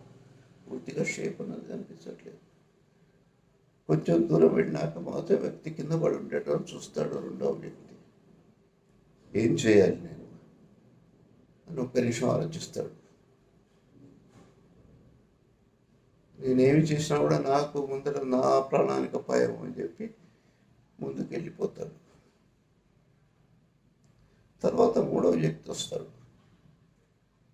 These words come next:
మూడవ వ్యక్తి వచ్చి మొదటి వ్యక్తిని చూసి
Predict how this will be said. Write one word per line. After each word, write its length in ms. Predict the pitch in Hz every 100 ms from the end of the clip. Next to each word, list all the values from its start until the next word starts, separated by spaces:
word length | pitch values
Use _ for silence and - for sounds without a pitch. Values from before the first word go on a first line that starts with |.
| _ _ _ _ _ _ _ _ _ _ -
మూడవ 240 | - - 269
వ్యక్తి 340 | - - -
వచ్చి 260 | 151 - 226
మొదటి 340 | 156 160 247
వ్యక్తిని 460 | - - - 143 -
చూసి 500 | 127 - - 160